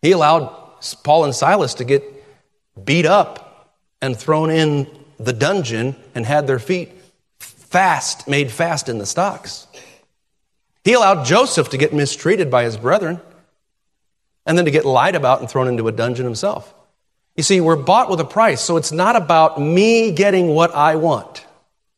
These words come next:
It's about God getting what he wants in my life. Okay?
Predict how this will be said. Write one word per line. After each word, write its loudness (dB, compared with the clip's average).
It's -2
about 0
God 4
getting 0
what -2
he -6
wants -8
in -10
my -4
life. -10
Okay? 0